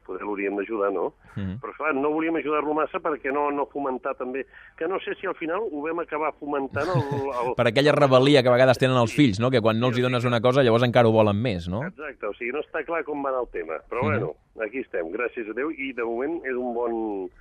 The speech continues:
Speaker 1: un bon capítol.
Speaker 2: Eh, i a més a més, a banda d'haver aconseguit el títol mundial, eh, durant tot el cap de setmana hem sentit un munt d'opinions,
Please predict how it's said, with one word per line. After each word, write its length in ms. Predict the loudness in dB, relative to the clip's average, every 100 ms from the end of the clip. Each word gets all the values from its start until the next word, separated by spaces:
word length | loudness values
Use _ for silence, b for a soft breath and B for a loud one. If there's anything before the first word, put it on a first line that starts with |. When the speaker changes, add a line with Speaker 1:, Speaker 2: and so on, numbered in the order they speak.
| b
Speaker 1:
un 120 | -8
bon 140 | -4 -4
capítol. 460 | -6 -10 -14 -16 -8
Speaker 2:
Eh, 100 | -8 -8 B
i 80 | -2
a 40 |
més 140 | 0 -2
a 40 |
més, 160 | -2 -2
a 60 | -2
banda 260 | 0 0
d'haver 200 | 0 2 2
aconseguit 380 | 0 2 2
el 120 | 2 2
títol 220 | 2 2
mundial, 500 | 2 2 2 2 0 -2
eh, 100 | -2
durant 320 | 2 4 4
tot 160 | 2 2
el 80 | 2
cap 140 | 4
de 120 | 4
setmana 340 | 2 2 2 2
hem 80 |
sentit 320 | 0 2 2 2
un 100 | 4 6
munt 240 | 6 6
d'opinions, 560 | 4 4 4 2 2 -2